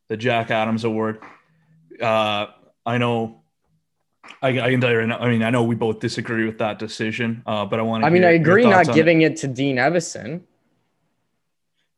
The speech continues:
Speaker 1: Yeah.
Speaker 2: Like, I can see that.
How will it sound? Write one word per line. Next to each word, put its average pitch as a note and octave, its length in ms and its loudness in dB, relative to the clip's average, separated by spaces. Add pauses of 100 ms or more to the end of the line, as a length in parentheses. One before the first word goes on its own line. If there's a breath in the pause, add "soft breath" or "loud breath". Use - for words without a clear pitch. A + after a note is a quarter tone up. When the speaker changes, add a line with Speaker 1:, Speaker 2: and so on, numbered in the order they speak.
(260)
Speaker 1:
Yeah. C3+ 300 2 (280)
Speaker 2:
Like, C#3+ 240 2
I D3+ 120 4
can D#3+ 180 -2
see E3 220 2
that. C#3+ 680 0